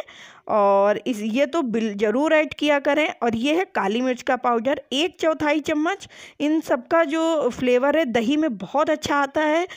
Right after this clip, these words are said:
जैसे भुने हुए जीरे, काली मिर्च और काले नमक का, तो ये तो आप चीज़ें ज़रूर ऐड किया करें। अब हमने इनको मिक्स कर लिया है, दही हमारा बन के तैयार हो चुका है। अब इधर हम क्या करेंगे,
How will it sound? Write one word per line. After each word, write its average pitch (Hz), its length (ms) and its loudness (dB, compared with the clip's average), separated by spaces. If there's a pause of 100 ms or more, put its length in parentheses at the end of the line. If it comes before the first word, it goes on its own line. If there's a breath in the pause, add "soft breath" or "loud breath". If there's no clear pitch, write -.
(280 loud breath)
जैसे 220 440 0
भुने 220 260 0
हुए 254 220 2
जीरे, 226 320 0
काली 233 380 -2
मिर्च 240 300 -2 (140)
और 240 120 0 (100)
काले 208 260 0
नमक 190 400 -4
का, 180 140 -4 (280 loud breath)
तो 285 60 -2
ये 269 260 2
तो 349 140 -2
आप 269 220 2
चीज़ें 262 320 -2
ज़रूर 214 380 0
ऐड 196 180 -2
किया 190 240 -2
करें। 180 340 -4 (140)
अब 262 160 0
हमने 302 280 2
इनको 247 220 -2
मिक्स 220 320 -4
कर 294 180 2
लिया 302 280 0
है, 392 180 0
दही 254 320 0
हमारा 247 400 0
बन 220 200 -4
के 233 160 -4
तैयार 202 420 0
हो 311 120 0
चुका 311 300 -4
है। 381 180 -2 (360 loud breath)
अब 285 180 0
इधर 302 240 2
हम 320 140 2
क्या 226 200 0
करेंगे, 226 460 0